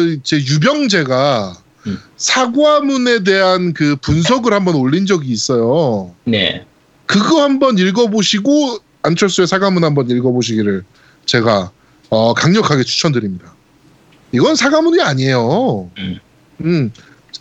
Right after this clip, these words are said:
Speaker 1: <coughs> 결국 자기는 책임 안 진다는 얘기잖아요.
Speaker 2: 이게 제가 원래 안철수를 싫어하진 않았거든요.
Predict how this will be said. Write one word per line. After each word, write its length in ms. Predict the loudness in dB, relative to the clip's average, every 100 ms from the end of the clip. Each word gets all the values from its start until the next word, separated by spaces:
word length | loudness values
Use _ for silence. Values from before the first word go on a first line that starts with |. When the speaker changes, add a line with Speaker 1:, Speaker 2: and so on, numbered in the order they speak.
| -4
Speaker 1:
<coughs> 560 | -2 -2 -6 _ -6
결국 280 | -2 0 0
자기는 340 | 0 0 -2 0
책임 220 | 0 0
안 100 | 0
진다는 300 | 0 0 0
얘기잖아요. 580 | 0 -2 -2 -2 -2 -6 _ _ _ _ -12 -12 -14 -20 -20 -20 -20 _ _ _ -4
Speaker 2:
이게 480 | 0 2 2 2 2
제가 320 | 0 0 2
원래 280 | 2 2 0
안철수를 500 | 0 -4 -2 -2 -2
싫어하진 380 | 0 0 0 0
않았거든요. 560 | -2 -4 -4 -4 -4